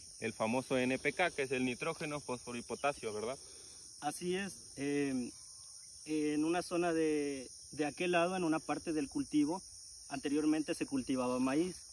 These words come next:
Speaker 2: ¿Qué fue lo que pasó ahí? El suelo ya está muy gastado de nitrógeno,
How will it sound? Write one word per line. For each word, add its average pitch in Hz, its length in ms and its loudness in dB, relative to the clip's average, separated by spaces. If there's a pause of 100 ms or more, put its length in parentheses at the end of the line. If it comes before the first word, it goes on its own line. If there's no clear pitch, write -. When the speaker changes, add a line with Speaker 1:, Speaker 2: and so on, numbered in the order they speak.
(340)
Speaker 2:
¿Qué 151 80 0
fue 180 140 0
lo - 80 0
que 175 100 -4
pasó 160 320 2
ahí? 170 280 2
El 131 140 -4
suelo 156 220 4
ya 160 100 4
está 170 160 -2
muy 160 200 2
gastado 151 400 2
de 147 100 4
nitrógeno, 165 640 2